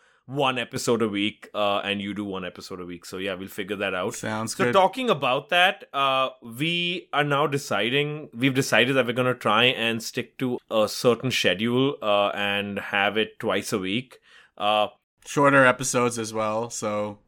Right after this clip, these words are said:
Speaker 2: yeah.
Speaker 1: Exactly. Shorter episodes. We don't wanna keep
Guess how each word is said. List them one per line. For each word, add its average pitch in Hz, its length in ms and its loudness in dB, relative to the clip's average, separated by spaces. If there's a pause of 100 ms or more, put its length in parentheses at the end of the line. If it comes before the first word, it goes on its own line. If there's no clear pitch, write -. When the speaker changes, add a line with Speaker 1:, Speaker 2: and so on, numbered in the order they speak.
(120)
Speaker 2:
yeah. 107 160 -6
Speaker 1:
Exactly. 131 640 2
Shorter 151 460 4
episodes. 139 640 0
We 143 80 -2
don't 151 220 2
wanna 156 180 0
keep 135 400 -6